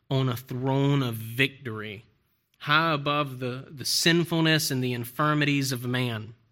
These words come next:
He, he's the one at whose presence makes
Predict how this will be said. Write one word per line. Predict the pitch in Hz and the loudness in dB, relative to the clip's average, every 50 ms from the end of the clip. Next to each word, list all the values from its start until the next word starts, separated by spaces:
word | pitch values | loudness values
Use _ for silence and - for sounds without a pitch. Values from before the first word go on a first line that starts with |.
| _ _ - | _ _ -18
He, | 131 143 139 160 175 151 | -12 -2 2 2 2 4
he's | 147 156 175 185 170 165 | 4 4 4 4 4 4
the | 160 156 | 6 6
one | 151 151 156 156 147 | 8 8 8 8 6
at | 135 - | 4 2
whose | 123 135 135 123 - - | 0 0 0 0 0 4
presence | - - - 151 151 160 165 151 143 131 117 98 - - - - - - - - - _ - | 8 10 10 12 10 8 6 4 2 0 -2 -4 -4 -4 -4 -4 -4 -6 -10 -20 -14 _ 0
makes | 131 135 135 135 - - | 2 2 2 2 0 -2